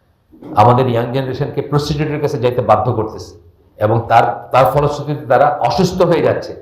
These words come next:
পরবর্তী জেনারেশন রোগাক্রান্ত জেনারেশন হবে।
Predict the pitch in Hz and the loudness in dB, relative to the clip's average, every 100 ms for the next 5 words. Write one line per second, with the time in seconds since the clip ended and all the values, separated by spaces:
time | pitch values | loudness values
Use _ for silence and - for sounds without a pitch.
0 | - _ - 131 147 156 170 165 151 151 | -20 _ -2 2 4 4 2 0 0 0
1 | 170 131 135 160 156 156 156 135 135 123 | -2 0 2 0 0 0 0 -2 -2 -2
2 | 135 110 - | -2 -2 -2